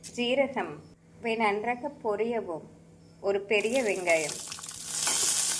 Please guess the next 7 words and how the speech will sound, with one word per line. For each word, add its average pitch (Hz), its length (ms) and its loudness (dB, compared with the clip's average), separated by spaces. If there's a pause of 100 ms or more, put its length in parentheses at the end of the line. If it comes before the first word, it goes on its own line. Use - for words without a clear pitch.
(240)
வெங்காயம் 254 560 0
வதங்குவதற்கு 214 840 -2 (340)
தேவையான 214 500 2
அளவு 208 300 -2
உப்பு - 220 -6 (100)
சேர்த்து 170 320 -6
விடலாம். 139 360 -10